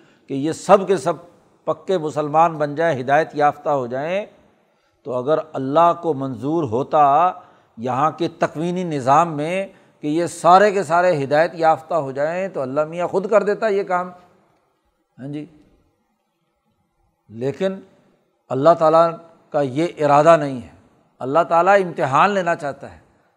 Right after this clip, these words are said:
جن کے جو کرتوت ہیں ان کے بدلے میں ان کو وہ نتیجہ ضرور ملنا ہے۔ تو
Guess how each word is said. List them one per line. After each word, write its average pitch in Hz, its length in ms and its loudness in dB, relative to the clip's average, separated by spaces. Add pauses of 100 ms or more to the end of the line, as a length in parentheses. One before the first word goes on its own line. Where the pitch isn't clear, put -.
جن 143 300 -8
کے 196 140 0
جو 170 200 2
کرتوت 185 560 -2
ہیں 202 100 2
ان 180 180 -4
کے 185 140 -6
بدلے 160 380 -4
میں 202 100 -4
ان 175 180 -6
کو 185 160 -4
وہ 165 160 -4
نتیجہ 160 380 0
ضرور 170 360 2
ملنا 185 420 -2
ہے۔ 117 60 -10 (1080)
تو 160 180 -4